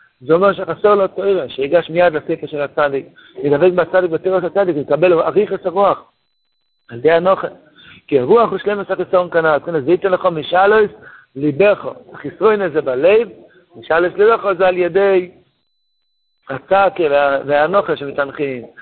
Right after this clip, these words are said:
בבחינת אך אסתיך ואמלאו, שנשמע לאחיסון, איזה כפר,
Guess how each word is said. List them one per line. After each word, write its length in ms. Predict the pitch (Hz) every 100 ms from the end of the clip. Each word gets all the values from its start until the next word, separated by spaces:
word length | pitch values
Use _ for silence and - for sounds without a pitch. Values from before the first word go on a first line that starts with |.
| - - -
בבחינת 540 | 127 - 208 196 180
אך 140 | 175 143
אסתיך 400 | 139 - 185 170
ואמלאו, 680 | 160 143 127 147 185 180 165 - _
שנשמע 520 | - 135 131 - 185 185
לאחיסון, 600 | 170 165 156 156 147 139 131 123 120 _ 156
איזה 260 | _ 135
כפר, 260 | - 135